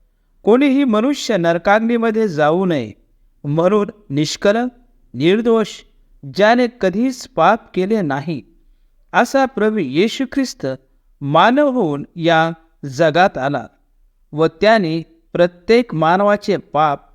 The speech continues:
स्वतःवर घेतले, म्हणजे प्रत्येक मानवाच्या पापाची, मरणाची शिक्षा त्याने सहन केली. तो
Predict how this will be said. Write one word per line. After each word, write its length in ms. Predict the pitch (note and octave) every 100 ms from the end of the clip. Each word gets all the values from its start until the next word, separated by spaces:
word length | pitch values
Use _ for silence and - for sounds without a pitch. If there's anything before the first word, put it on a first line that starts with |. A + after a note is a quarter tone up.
| _ _ _
स्वतःवर 600 | - F#3+ F#3+ C4+ C#4 C#4+
घेतले, 480 | A3+ E3+ E3+ F3 A#2+ - _ _ _ D3
म्हणजे 420 | D#3 F3+ F3+ F3
प्रत्येक 680 | - F3 F#3 _ A#3 A#3 F#3+
मानवाच्या 640 | D#3+ E3 G3 A#3 A3+ F#3
पापाची, 800 | F3 D3+ D3+ - G#3+ - E3+ B2+ - _ _ _ _
मरणाची 600 | C3+ D3 F3 A3 B3 C4
शिक्षा 520 | B3+ C4+ - - C#3+ D3+ - _ _ -
त्याने 300 | F3+ F#3+ A3+
सहन 380 | - F#3 F#3 F#3
केली. 300 | D3 B2+ _ _ _ _ _ _ _ _ -
तो 300 | A3 F#3+